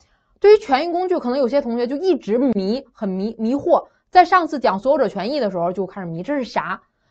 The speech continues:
那你其实就可以简单的理解成它是一个所有者权益。但是呢，它实际上把所有者权益的概念又给你扩充了一下。你现在就是从基础阶段，你先想着啊，它就是一个所有者权益。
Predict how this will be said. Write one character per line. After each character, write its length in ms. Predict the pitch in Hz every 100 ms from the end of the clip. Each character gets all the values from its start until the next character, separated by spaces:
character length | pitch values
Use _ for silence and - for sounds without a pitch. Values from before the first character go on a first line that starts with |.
| -
那 80 | 370
你 140 | 214
其 220 | - 330
实 100 | 285
就 140 | 339 311
可 100 | 269
以 80 |
简 240 | 277 208 180
单 140 | 226
的 40 | 233
理 120 | 208
解 120 | 196
成 140 | 185
它 100 | 208
是 140 | 220 233
一 20 |
个 120 | 240
所 180 | 247 190
有 80 | 220
者 120 | 185
权 260 | - 156 190
益。 180 | - _ _ _ _ _ -
但 180 | 330 302
是 100 | 330
呢， 100 | 277
它 180 | 302 311
实 160 | -
际 80 | 262
上 160 | 277 208
把 140 | 165
所 120 | 233
有 60 | 247
者 80 | 202
权 180 | 190 202
益 40 |
的 80 | 220
概 140 | 247
念 100 | 233
又 60 | 226
给 80 | 220
你 200 | 175 - _
扩 260 | _ 320 233
充 220 | - 294
了 100 | 190
一 80 | 170
下。 220 | 147 - _ _ _ _ _ _ _ -
你 180 | 196 196
现 260 | 320 285
在 200 | 285 214 208 - _ -
就 120 | 254
是 100 | 226
从 300 | 220 226 269
基 180 | - 415
础 180 | 311 180
阶 140 | 196
段， 240 | 196 175 202
你 120 | 180
先 180 | 240 233
想 200 | 175 160
着 60 |
啊， 180 | 175 196
它 160 | 214 240
就 140 | 285
是 80 | 226
一 60 | 202
个 80 |
所 120 | 208 190
有 60 |
者 100 | 175
权 220 | 170 156
益。 120 | 175